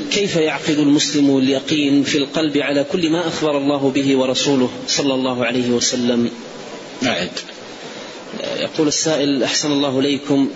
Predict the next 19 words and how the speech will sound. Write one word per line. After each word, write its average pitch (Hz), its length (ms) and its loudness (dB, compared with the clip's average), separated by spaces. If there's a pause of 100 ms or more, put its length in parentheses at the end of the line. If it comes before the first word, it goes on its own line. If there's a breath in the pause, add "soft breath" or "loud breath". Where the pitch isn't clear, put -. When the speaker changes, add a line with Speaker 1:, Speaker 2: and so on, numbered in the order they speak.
Speaker 1:
كيف 175 280 -2
يعقد 151 460 0
المسلم 143 500 4
اليقين 139 460 2
في 135 100 -2
القلب 143 400 0 (160)
على 151 280 0
كل 180 220 0
ما 165 160 0
أخبر 151 300 0
الله 143 360 2
به 135 260 2
ورسوله 139 580 2 (440 loud breath)
صلى 139 260 2
الله 127 340 -2
عليه 123 200 0
وسلم؟ 120 540 0 (1120)
Speaker 2:
اليقين 139 720 0 (1300)
هو 143 420 0